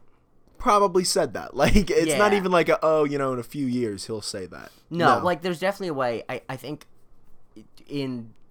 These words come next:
Speaker 2: our generation, there was a way that, like, that was,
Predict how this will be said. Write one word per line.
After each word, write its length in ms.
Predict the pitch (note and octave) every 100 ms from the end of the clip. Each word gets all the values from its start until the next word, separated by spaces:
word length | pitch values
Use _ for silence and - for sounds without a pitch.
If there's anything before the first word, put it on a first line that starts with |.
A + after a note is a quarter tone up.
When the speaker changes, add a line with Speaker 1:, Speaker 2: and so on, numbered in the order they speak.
| _ -
Speaker 2:
our 300 | B2+ B2 A#2+
generation, 760 | G#2+ A#2 G#2+ F#2+ G2+ G2+ E2+ - - -
there 220 | A2+ A#2
was 140 | A2+
a 60 | A2+
way 460 | G#2+ A#2+ A#2 A2 G#2+
that, 400 | G#2 G2+ G2 A2
like, 360 | G2+ F2 G#2+
that 280 | G#2+ A2 A#2+
was, 580 | A#2+ A2 G#2 G2 F#2+ -